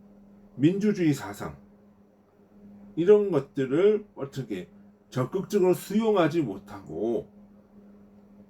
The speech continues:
그 안에서 골마 터지면서 민생이 깨지게 되고 오히려 뭐예요?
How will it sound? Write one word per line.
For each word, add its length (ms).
그 360
안에서 600
골마 540
터지면서 760
민생이 720
깨지게 400
되고 520
오히려 260
뭐예요? 340